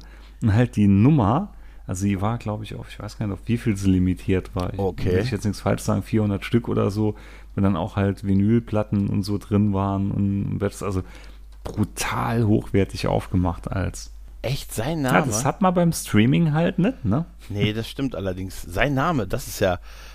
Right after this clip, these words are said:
Speaker 2: das ist ja
Speaker 1: Ja, ja.
Speaker 2: Dienst am Kunden. Oder vielleicht wurde Standard, vielleicht ist das der Name des Standardhörers. Also die heißen alle so. Das,
Speaker 1: <laughs> Das
Speaker 2: wär
Speaker 1: glaub ich
Speaker 2: so,
Speaker 1: nicht.
Speaker 2: wir haben standardmäßig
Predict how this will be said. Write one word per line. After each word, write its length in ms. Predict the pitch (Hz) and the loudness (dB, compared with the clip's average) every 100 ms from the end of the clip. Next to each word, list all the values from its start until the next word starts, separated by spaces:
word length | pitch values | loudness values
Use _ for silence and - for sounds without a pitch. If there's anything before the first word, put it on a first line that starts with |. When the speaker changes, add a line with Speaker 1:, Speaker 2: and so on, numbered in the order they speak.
| - | -10
Speaker 2:
das 120 | 90 | -2
ist 40 | - | 2
ja 80 | |
Speaker 1:
Ja, 80 | 107 | 4
ja. 40 | 147 | 4
Speaker 2:
Dienst 220 | 98 - | 0 -2
am 120 | 95 | -6
Kunden. 340 | 90 101 95 92 | -4 -4 -4 -4
Oder 220 | 90 95 | -4 -4
vielleicht 260 | - 104 104 | 2 2 4
wurde 180 | 113 | 0
Standard, 380 | 98 - 156 165 | 0 2 4 4
vielleicht 240 | - 107 - | 2 -2 -2
ist 100 | 107 | -6
das 120 | 113 | -4
der 100 | 113 | -2
Name 280 | 104 110 123 | 2 2 2
des 120 | 101 | -2
Standardhörers. 840 | - 127 185 107 107 101 95 98 - - | -4 2 4 4 2 0 0 -4 -10 -6
Also 200 | 101 107 | -2 -2
die 140 | 101 | 2
heißen 180 | 110 104 | 2 2
alle 260 | 113 196 143 | 4 6 6
so. 220 | 107 101 - - - - - 762 - | 4 -2 -6 -8 -6 -6 -6 -8 2
Das, 200 | - - | 4 4
Speaker 1:
<laughs> 0 | |
Das 180 | - 127 | 4 4
Speaker 2:
wär 140 | 127 107 | 6 4
Speaker 1:
glaub 300 | - 110 - | 6 6 6
ich 120 | 147 | 6
Speaker 2:
so, 80 | 165 | 6
Speaker 1:
nicht. 220 | 131 - | 6 6
Speaker 2:
wir 80 | 123 | 6
haben 100 | 131 | 6
standardmäßig 720 | - 160 185 160 165 160 156 | 6 6 6 4 4 4 0